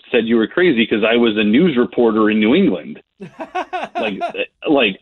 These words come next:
Speaker 1: I'm from the area. My wife and I moved back east. I went to work for, uh, news outlets working al-, along with the A P, and then we moved back, and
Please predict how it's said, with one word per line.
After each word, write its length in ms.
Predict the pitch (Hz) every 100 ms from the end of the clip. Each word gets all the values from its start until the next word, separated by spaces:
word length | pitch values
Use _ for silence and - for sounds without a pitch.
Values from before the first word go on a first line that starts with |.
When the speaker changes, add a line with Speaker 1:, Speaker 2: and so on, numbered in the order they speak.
| -
Speaker 1:
I'm 180 | 131 143
from 200 | 175 185
the 160 | 151 143
area. 540 | 165 156 123 107 110 -
My 180 | 113 110
wife 220 | 123 139
and 80 | -
I 80 | 123
moved 440 | 117 120 117 104 - 101
back 260 | 113 110 -
east. 340 | 127 117 104 - - _ _ _ _
I 160 | 110 131
went 220 | 135 120
to 60 | 120
work 320 | 113 117 - -
for, 460 | 120 110 104 101 98 -
uh, 380 | 98 90 82 71
news 300 | 117 120 120
outlets 360 | 113 104 107 101 110
working 400 | 107 104 113 101
al-, 300 | 85 104 -
along 240 | 107 104
with 100 | 101
the 140 | - 110
A 140 | 101
P, 440 | - 170 123 107 - _ -
and 120 | 117
then 140 | 117 117
we 100 | 110
moved 240 | 117 104
back, 280 | 123 127 120
and 260 | 104 98